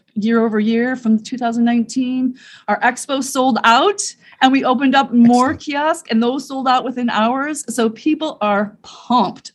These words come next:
Speaker 1: and they are ready to get back to the in-person event. Um, this year's theme is the future of work.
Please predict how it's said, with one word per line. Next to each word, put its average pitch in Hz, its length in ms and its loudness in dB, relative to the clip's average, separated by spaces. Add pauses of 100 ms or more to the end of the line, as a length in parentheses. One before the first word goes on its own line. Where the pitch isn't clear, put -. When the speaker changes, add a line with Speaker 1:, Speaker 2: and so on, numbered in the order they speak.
Speaker 1:
and 196 160 -4
they 190 100 -4
are 180 120 -4
ready 202 280 2
to 220 60 2
get 208 160 -2
back 180 380 -2
to 214 80 -4
the 170 120 -8
in-person 170 460 -6
event. 135 400 -2 (840)
Um, 233 360 10
this 381 240 4
year's 370 200 4
theme 349 280 4
is 381 100 2
the 262 80 0
future 254 320 2
of 220 120 0
work. 240 420 0